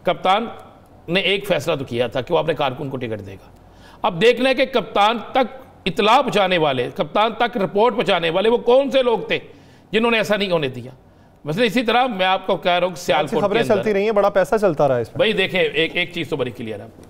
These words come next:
Speaker 1: इमरान खान पैसे नहीं ले सकता।
Speaker 2: नहीं, इमरान खान
Speaker 1: इमरान
Speaker 2: साहब के
Speaker 1: खान
Speaker 2: बारे में
Speaker 1: तो
Speaker 2: बात,
Speaker 1: सोच, इस,
Speaker 2: बात,
Speaker 1: ये
Speaker 2: बात
Speaker 1: तो
Speaker 2: किसी
Speaker 1: इस
Speaker 2: ने
Speaker 1: वक्त
Speaker 2: नहीं की।
Speaker 1: जेब से
Speaker 2: ये
Speaker 1: भी
Speaker 2: उनके,
Speaker 1: निकाल देते।
Speaker 2: ये उनके जो, अ, साथ में हैं लोग,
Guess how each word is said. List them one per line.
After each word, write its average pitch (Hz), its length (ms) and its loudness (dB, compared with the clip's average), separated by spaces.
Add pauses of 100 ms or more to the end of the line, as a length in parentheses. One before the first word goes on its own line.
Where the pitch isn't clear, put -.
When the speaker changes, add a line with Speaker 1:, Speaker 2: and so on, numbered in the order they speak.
(120)
Speaker 1:
इमरान 170 280 0
खान 180 260 -4
पैसे 139 220 -2
नहीं 120 120 -8
ले 107 80 -12
सकता। - 340 -20
Speaker 2:
नहीं, 196 180 4
इमरान 139 280 2
खान 208 160 -2
Speaker 1:
इमरान 202 120 0
Speaker 2:
साहब 214 100 0
के - 60 -6
Speaker 1:
खान 208 80 2
Speaker 2:
बारे 214 120 0
में 214 120 2
Speaker 1:
तो 160 100 -2
Speaker 2:
बात, 175 200 2
Speaker 1:
सोच, - 100 -10
इस, 151 80 -2
Speaker 2:
बात, 202 160 2
Speaker 1:
ये 160 80 -4
Speaker 2:
बात 180 120 4
Speaker 1:
तो 208 80 -8
Speaker 2:
किसी 220 120 2
Speaker 1:
इस 240 40 4
Speaker 2:
ने 233 60 6
Speaker 1:
वक्त 208 200 2
Speaker 2:
नहीं - 40 2
की। 214 40 2
Speaker 1:
जेब 220 100 0
से 202 60 6
Speaker 2:
ये - 20 4
Speaker 1:
भी 254 60 6
Speaker 2:
उनके, 226 100 4
Speaker 1:
निकाल 214 200 2
देते। 113 120 -4
Speaker 2:
ये 190 120 4
उनके 233 420 4
जो, 190 160 4
अ, 160 400 4
साथ 175 380 0
में 247 120 4
हैं 156 220 2
लोग, 160 260 0